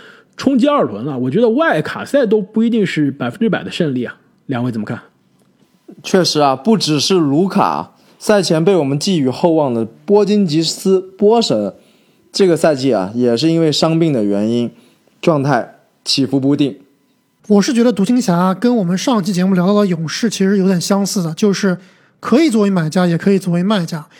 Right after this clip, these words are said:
Speaker 3: 就看这支球队啊，怎么定位它这个赛季以及未来几年的发展。首先在本赛季赛季初啊，我对于这支独行侠就并不是非常看好，我觉得以他们现在这套阵容，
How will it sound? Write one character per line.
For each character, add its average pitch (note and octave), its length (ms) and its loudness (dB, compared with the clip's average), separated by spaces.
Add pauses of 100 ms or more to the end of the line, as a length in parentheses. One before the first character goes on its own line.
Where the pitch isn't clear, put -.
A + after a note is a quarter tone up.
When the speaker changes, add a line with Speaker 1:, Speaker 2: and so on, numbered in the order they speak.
(180)
Speaker 3:
就 D4 200 0
看 B3 120 2
这 A3 120 0
支 A3+ 120 0
球 F#3 220 -2
队 G3+ 100 2
啊， E3 160 -2
怎 F3+ 120 -4
么 F#3 100 0
定 B3 180 -2
位 A#3 140 0
它 G#3+ 100 0
这 A#3 140 -4
个 G#3+ 100 0
赛 G#3 200 0
季 F#3+ 240 -2 (260)
以 F#3+ 100 0
及 F#3 140 2
未 A#3+ 180 2
来 F#3+ 120 0
几 F#3 120 -8
年 E3 80 -2
的 F#3 80 -2
发 A3 220 -2
展。 F3 160 -6 (300)
首 A#3+ 100 4
先 D#4+ 160 2
在 F#4 80 2 (340)
本 G#3 160 2
赛 D4 200 2
季 C#4 80 2
赛 D4+ 140 -2
季 B3 120 0
初 C#4+ 180 -4
啊， C4+ 120 2
我 F3+ 160 0
对 A3 160 0
于 G#3+ 40 0
这 A#3 140 0
支 A3+ 80 -2
独 G3 160 -2
行 A3+ 120 2
侠 F3+ 200 -2
就 A3+ 100 0
并 A#3 260 -2
不 A3 100 0
是 A3+ 60 0
非 A#3 120 -2
常 A3 140 2
看 B3 260 -2
好， D#3 200 -8
我 F3 60 -4
觉 F#3+ 140 2
得 A3+ 100 0 (240)
以 F#3+ 120 0
他 G#3+ 160 -4
们 C4 100 2
现 C4+ 200 -2
在 C4 140 2
这 - 80 -2
套 G#3+ 140 2
阵 G#3+ 180 0
容， E3 240 -2